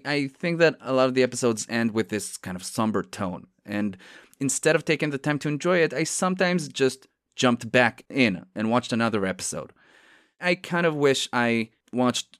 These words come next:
you know, just one episode and then let it sink in, and then watched another episode and let it sink in. Uh, later that day, I started my, you know, kind of research about the show, and it might be funny, but my enjoyment from the show on a scale from one to ten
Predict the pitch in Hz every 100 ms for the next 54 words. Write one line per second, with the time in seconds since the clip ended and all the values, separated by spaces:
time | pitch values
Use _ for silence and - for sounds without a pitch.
0 | - 127 117 98 113 - 113 113 104 104
1 | 107 98 98 - - 107 104 104 104 98
2 | - 117 101 90 80 - - 101 98 104
3 | 104 107 104 104 98 95 - 101 92 92
4 | 92 - - 95 113 95 - - - _
5 | _ _ 127 135 135 165 180 180 180 156
6 | 165 165 156 - 143 131 127 123 120 113
7 | _ - 123 104 120 113 95 - 101 120
8 | 151 143 - - _ - 131 135 143 -
9 | 143 151 151 _ - 110 107 104 98 -
10 | _ _ 160 160 180 196 196 - 165 196
11 | 156 131 131 131 123 135 156 175 175 -
12 | 170 160 - 165 165 131 113 - 123 127
13 | 117 123 107 - 135